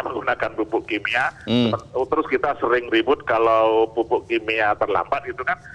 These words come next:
Speaker 2: Ya.
Speaker 1: Sebetulnya, eh, upaya untuk yang paling simpel misalnya kalau di beras, eh, mengembalikan jerami ke dalam, eh, lahan. Nah itu, eh, menjadi,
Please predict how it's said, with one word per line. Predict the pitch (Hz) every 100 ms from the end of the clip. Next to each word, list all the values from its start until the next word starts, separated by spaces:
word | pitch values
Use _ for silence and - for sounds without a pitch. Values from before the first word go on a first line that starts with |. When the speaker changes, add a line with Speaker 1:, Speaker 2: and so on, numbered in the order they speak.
| -
Speaker 2:
Ya. | 98 98
Speaker 1:
Sebetulnya, | - 247 214 190
eh, | 226 - 160 165
upaya | 160 156 143 143 147 147
untuk | 143 143 135
yang | 135 -
paling | 127 127 -
simpel | 110 - 147 147
misalnya | - 139 135 135 104
kalau | 101 113 110
di | 104
beras, | 98 92 80 78 - - - -
eh, | 113
mengembalikan | 117 123 117 104 101 110 - 120 -
jerami | - 98 95 92 - 113 113 92 85
ke | - -
dalam, | 92 87 87 90 87 - - - - -
eh, | 92
lahan. | 85 - 113 117 - - - - -
Nah | 90
itu, | 90 - 185 160
eh, | 113 120 113 113
menjadi, | 110 101 95 98